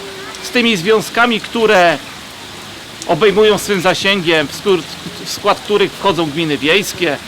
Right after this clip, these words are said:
Unia Miasteczek, czy też Związek Miast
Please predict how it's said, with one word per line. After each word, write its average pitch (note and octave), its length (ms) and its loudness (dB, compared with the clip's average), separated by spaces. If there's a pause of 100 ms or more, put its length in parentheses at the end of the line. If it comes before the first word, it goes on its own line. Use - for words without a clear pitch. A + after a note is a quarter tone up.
(600)
Unia G#3 240 4
Miasteczek, F3+ 760 2 (600)
czy A#3 120 2
też A#3+ 180 2
Związek F3 600 0
Miast G#3 340 2